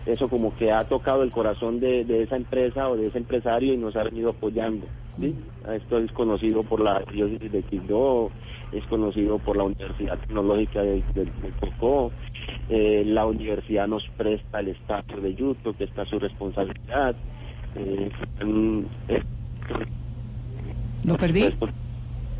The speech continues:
Speaker 2: ¿Pedro?
Speaker 1: ¿Sí?
Speaker 2: Hola, ¿lo perdí?
Speaker 1: No, no, yo la
Speaker 2: Ah,
Speaker 1: estoy
Speaker 2: sí.
Speaker 1: escuchando bien.
Speaker 2: <laughs> Usted en algún momento, ya para,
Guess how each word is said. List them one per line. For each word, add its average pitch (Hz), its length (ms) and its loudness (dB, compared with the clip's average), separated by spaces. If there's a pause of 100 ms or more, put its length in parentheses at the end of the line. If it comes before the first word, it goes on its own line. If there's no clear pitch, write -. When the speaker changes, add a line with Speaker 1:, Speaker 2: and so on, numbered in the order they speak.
(340)
Speaker 2:
¿Pedro? 202 340 4 (560)
Speaker 1:
¿Sí? - 120 -2 (640)
Speaker 2:
Hola, 202 260 6
¿lo 165 120 4
perdí? 175 320 4 (500)
Speaker 1:
No, 127 220 6
no, 104 200 4
yo 107 140 2
la 151 60 4
Speaker 2:
Ah, - 20 4
Speaker 1:
estoy 147 160 2
Speaker 2:
sí. 120 80 -4
Speaker 1:
escuchando 104 380 0
bien. 117 180 0 (920)
Speaker 2:
<laughs> - 920 -4
Usted 247 460 2
en 247 80 6
algún 240 220 6
momento, 214 640 6 (640)
ya 165 160 4
para, 180 460 4